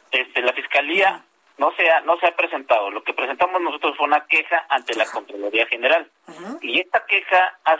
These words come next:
Speaker 1: sido por las deficiencias en su actuación como servidores públicos de todas aquellas personas que participaron y que fallaron en el diseño, en la construcción, el mantenimiento, la supervisión de esta línea doce del metro. Eso fue lo que, lo que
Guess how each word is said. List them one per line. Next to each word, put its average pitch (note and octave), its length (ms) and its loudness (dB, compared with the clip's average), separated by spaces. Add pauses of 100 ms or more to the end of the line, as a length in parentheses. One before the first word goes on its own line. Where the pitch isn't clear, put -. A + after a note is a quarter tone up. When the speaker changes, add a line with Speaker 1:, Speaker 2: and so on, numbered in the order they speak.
Speaker 1:
sido D#3 260 -4
por B2 140 0
las A#2 100 -2
deficiencias B2 680 -4
en B2+ 100 -8
su A2+ 100 0
actuación A#2 580 0 (120)
como G#2 240 0
servidores A2+ 480 0 (100)
públicos B2 460 -2 (460)
de B2+ 160 0
todas F#3+ 380 2
aquellas E3+ 420 0
personas C3 440 0
que - 120 -6
participaron - 680 -2 (400)
y B2 180 -2
que B2 180 0
fallaron C#3+ 720 2
en C3 120 -8
el A#2+ 160 -2
diseño, C3+ 440 -4
en B2 60 -8
la A2+ 140 0
construcción, C3 540 -2
el A#2+ 120 0
mantenimiento, A2+ 680 -2
la G#2+ 80 2
supervisión B2+ 680 -2 (540)
de B2 280 -4 (120)
esta D3 500 2
línea B2+ 520 -4
doce G#2+ 360 -4
del C3+ 180 0
metro. - 360 -2 (160)
Eso G#3 360 -2
fue E3+ 140 2
lo E3+ 160 -4
que, A2+ 220 -2
lo A#2 240 -4
que G2+ 640 0